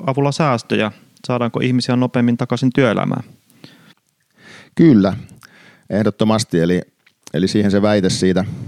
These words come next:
Speaker 2: suositusten mukaisuudesta ja tieteellisesti oikeasta tavasta toimia tietysti perustuu, että, että lähtökohta on se, että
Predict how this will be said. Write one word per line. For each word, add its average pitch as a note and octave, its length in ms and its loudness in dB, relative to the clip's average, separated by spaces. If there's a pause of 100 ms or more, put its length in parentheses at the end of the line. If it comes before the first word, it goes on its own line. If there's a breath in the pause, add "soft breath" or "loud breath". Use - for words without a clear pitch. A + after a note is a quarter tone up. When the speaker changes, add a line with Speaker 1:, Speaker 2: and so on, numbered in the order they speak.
(300 loud breath)
Speaker 2:
suositusten G#2 640 0
mukaisuudesta F2+ 800 0
ja F2 160 0 (920 soft breath)
tieteellisesti F#2+ 640 0
oikeasta F#2+ 420 0
tavasta F2 420 -4 (520 loud breath)
toimia F#2+ 360 2
tietysti F2+ 360 -2
perustuu, E2+ 600 -2
että, D#2+ 240 -10 (1000 loud breath)
että - 160 -2
lähtökohta F#2+ 540 0
on G#2 120 0
se, G#2 100 -2
että - 280 -6